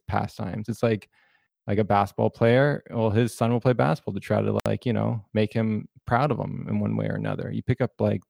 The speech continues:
the, the people that we love, we sometimes pick up their habits. And so for me, it was to say, it was just, it was completely, it was shocking, but I could understand. And so I felt so much emotion about,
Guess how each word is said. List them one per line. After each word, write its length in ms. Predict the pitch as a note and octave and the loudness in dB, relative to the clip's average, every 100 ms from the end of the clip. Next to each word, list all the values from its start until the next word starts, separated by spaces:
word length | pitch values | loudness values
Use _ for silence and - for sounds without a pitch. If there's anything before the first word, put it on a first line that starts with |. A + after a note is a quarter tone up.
| - | -6
the, 100 | A#2 | -4
the 120 | A2 | -4
people 300 | - D3 D3+ | -2 0 2
that 60 | C3 | 2
we 120 | A#2 | 4
love, 240 | A2 A2+ | 4 4
we 80 | G2+ | 2
sometimes 340 | - A2 G#2 - | -2 -2 -2 -2
pick 160 | G#2+ | -4
up 80 | - | -2
their 120 | G#2 | -2
habits. 500 | G2 G#2 G2+ - - _ _ _ _ _ _ - | 2 0 0 -4 -8 _ _ _ _ _ _ -2
And 160 | A#2 | -2
so 560 | - B2+ A#2+ A#2 A#2 A#2+ | 2 4 6 6 4 2
for 160 | - B2 | -2 0
me, 400 | A#2+ D3 E3 B2 | 4 4 4 2
it 40 | |
was 120 | A2+ - | 0 -4
to 60 | |
say, 200 | G#2+ D3 | 0 2
it 40 | A2 | 2
was 100 | G2 | 0
just, 160 | A2 | -2
it 100 | A#2+ | 0
was 140 | A#2 - | -2 -2
completely, 1040 | A#2+ - - C#3+ C#3 C3 C3 B2 A2+ - | -4 -4 -2 0 0 2 2 2 0 -4
it 100 | - | -6
was 80 | G#2 | -6
shocking, 640 | - A2 A2 - D#3 E3 E3 | -2 0 0 0 -2 -2 -4
but 220 | C3+ B2 | 2 4
I 60 | A#2+ | 4
could 120 | B2+ | 4
understand. 540 | B2 A2+ - B2+ C#3 | 2 2 2 4 4
And 60 | A#2 | 2
so 100 | B2 | 2
I 40 | |
felt 300 | A2+ C#3 C#3 | 2 2 2
so 140 | - B2+ | 2 0
much 380 | B2+ A#2 - - _ _ _ _ | 2 0 -4 -20 _ _ _ _
emotion 840 | A2 A2+ A#2 B2 - A2 G2+ G2+ G2+ _ _ _ _ _ _ _ _ | 2 4 4 4 2 2 2 0 -6 _ _ _ _ _ _ _ _
about, 440 | - G2+ A#2 A2+ | -6 0 4 4